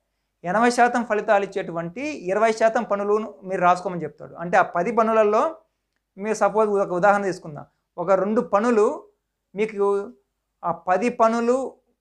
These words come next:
కలిసి ఎంత ఫలితాలు ఇస్తాయో దాంట్లో ఎనభై శాతం పనులని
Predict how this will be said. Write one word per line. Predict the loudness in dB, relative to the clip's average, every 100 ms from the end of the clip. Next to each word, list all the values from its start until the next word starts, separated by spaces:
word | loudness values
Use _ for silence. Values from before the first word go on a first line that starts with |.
| -4
కలిసి | -2 0 0
ఎంత | 0 0
ఫలితాలు | 0 2 2 2
ఇస్తాయో | -2 -4 -4 -4
దాంట్లో | 0 2 2 2
ఎనభై | 0 2 0
శాతం | 2 0 0
పనులని | -4 -4 -2 -2 -2 -4 -6